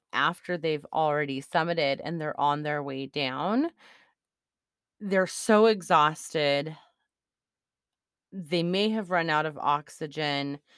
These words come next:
Their bodies are just starting to break down and even,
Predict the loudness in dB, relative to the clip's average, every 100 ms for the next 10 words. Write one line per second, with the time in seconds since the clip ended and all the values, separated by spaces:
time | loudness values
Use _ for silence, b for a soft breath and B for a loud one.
0 | b b b -12 -2 0 -2 4 8 8
1 | 6 0 -4 -8 -18 _ _ -2 -2 0
2 | 0 0 -4 -2 2 2 2 -2 -2 -6
3 | -16 -10 -4 -2 -2 -6 _ -2 2 2
4 | 2 -2 -4 -6 -6 -6 -10 -12 -6 -6
5 | -6